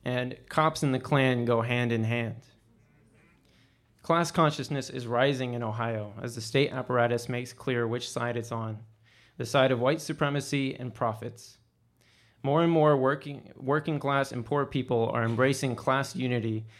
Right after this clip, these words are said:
and some are even joining the Party for Socialism and Liberation and adopting a revolutionary outlook. Let's continue to build.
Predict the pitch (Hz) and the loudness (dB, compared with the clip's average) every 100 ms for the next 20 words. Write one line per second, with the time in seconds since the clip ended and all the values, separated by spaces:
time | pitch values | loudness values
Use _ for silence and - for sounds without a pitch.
0 | - _ 139 117 160 190 165 151 147 127 | -20 _ -6 2 4 4 2 2 0 0
1 | 135 135 120 - 131 127 120 - 127 127 | 0 0 -2 0 -2 -2 -10 -6 -4 -2
2 | 131 127 131 127 123 123 120 110 - 110 | -4 -2 -2 -2 -2 0 0 -2 -6 -10
3 | 110 - - _ 131 120 127 123 135 117 | -10 -16 -20 _ -2 2 4 4 2 2
4 | 113 123 120 123 117 123 117 113 110 117 | 2 2 0 -4 -4 -4 -2 -2 -4 -4
5 | 117 110 - _ _ _ _ _ - 135 | -8 -12 -20 _ _ _ _ _ -6 -2
6 | - 139 160 160 160 156 160 131 | 0 4 6 8 10 12 12 10